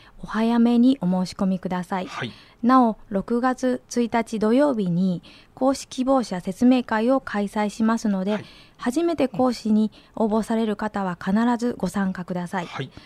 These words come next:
Speaker 1: 事前申し込みは不要となっております。
Speaker 2: はい。
Speaker 1: 説明会会場はパルティ瀬戸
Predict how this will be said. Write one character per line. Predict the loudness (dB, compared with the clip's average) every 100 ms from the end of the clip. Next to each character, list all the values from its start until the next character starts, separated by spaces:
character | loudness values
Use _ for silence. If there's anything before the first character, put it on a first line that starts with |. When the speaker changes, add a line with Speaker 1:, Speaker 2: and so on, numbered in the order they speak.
| -20 _ -6
Speaker 1:
事 | 0
前 | 2 2
申 | 2 -2 -2
し | -2
込 | 0
み | 2
は | 2 0
不 | 0 0
要 | 0
と | 0
な | 0 0
っ |
て | -2 -4
お |
り | -2
ま | -2 -4
す。 | -4
Speaker 2:
は | -8
い。 | -10 -16 -20 -20 -20 -20 -20 -20 _ _
Speaker 1:
説 | -2 6
明 | 8 8
会 | 6 2
会 | 4 2 2
場 | 0 -2
は | -2 -2 -4 -12 -12
パ | -4 -2
ル | -2
テ | -4
ィ | -4 -4
瀬 | -6
戸 | -4 -4 -6